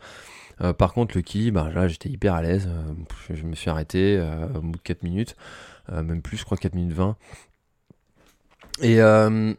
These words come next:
et alors après, après tout ça, après avoir fait tout ça, eh bien on a un exercice, euh, de Cooper, le Cooper, un test, le test Cooper. Alors qu'est-ce que c'est ça ? C'est bien, vous avez, euh, douze minutes à courir et il faut faire un maximum de distance.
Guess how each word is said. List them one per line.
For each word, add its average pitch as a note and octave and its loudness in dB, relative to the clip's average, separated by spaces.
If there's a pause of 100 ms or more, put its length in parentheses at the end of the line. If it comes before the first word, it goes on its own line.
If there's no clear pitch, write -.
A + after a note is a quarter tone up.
et G#2+ 2
alors G#2+ 6
après, C#3+ 6
après - 4
tout - -6
ça, C3+ 4
après - 0
avoir A#2+ 4
fait B2+ -8
tout G#2+ -8
ça, C3 2
eh A2 0
bien G#2+ 0
on A2 0
a G#2+ 4
un G2+ 2
exercice, G2 -2 (440)
euh, F2 2
de F2 -4
Cooper, G#2+ 0
le G2 2
Cooper, G2+ 2 (160)
un G2 -2
test, - -4
le F#2 2
test C3+ 0
Cooper. A2 2
Alors - -4
qu'est-ce - -2
que G#2+ -2
c'est A#2+ -2
ça ? B2 2
C'est - -6
bien, F#2+ -2
vous F2 -4
avez, G#2+ 0
euh, F#2 0
douze A#2+ -2
minutes A#2 -2
à G#2 0
courir G#2 0 (500)
et - 0
il G2 0
faut B2 0
faire D3+ 4
un G2 6
maximum A#2 0
de G2+ 2
distance. G#2+ 0